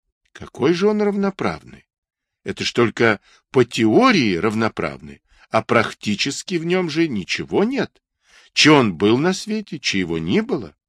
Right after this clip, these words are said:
одна видимость». Но Дерюченко сошел с рельсов, и дальнейшее его движение было беспорядочным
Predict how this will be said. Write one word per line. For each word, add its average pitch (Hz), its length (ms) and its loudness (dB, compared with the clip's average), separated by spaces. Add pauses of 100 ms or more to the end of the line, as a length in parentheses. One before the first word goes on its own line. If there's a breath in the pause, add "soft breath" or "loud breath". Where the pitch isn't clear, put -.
(160)
одна 82 340 -8
видимость». - 720 -8 (2000)
Но 98 520 2
Дерюченко 92 720 -2
сошел 110 420 -4
с - 100 -10
рельсов, 185 420 -2 (760 soft breath)
и 110 80 0
дальнейшее 123 680 4
его 110 220 4
движение 104 540 0
было 135 320 2
беспорядочным 120 1080 -2